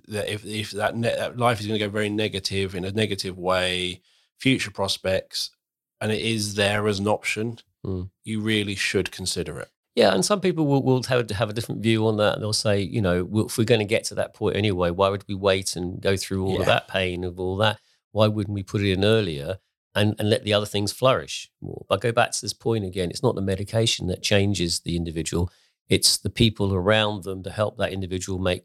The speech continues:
Speaker 2: different decisions. And that person will have more impulse control and greater concentration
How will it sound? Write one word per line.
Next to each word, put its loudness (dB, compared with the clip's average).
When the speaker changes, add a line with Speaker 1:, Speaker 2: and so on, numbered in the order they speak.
Speaker 2:
different -2
decisions. 2
And 2
that 4
person 2
will -4
have -4
more 2
impulse 0
control -2
and 0
greater 2
concentration 0